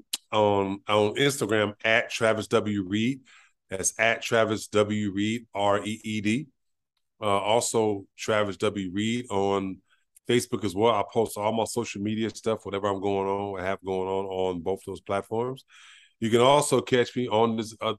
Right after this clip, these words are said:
on the Bes-, Believe Network with An Athlete's Journey, uh, also on Spotify and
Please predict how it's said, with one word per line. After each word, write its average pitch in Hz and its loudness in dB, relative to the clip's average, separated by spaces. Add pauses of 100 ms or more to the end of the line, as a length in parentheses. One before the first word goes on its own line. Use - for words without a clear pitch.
on 110 0
the 113 -2
Bes-, 107 -6
Believe 104 -4
Network 107 -2 (280)
with 95 -8
An 95 -2
Athlete's 104 -2
Journey, 123 0 (1040)
uh, 98 2
also 104 0
on 95 0
Spotify 98 -2
and 90 -10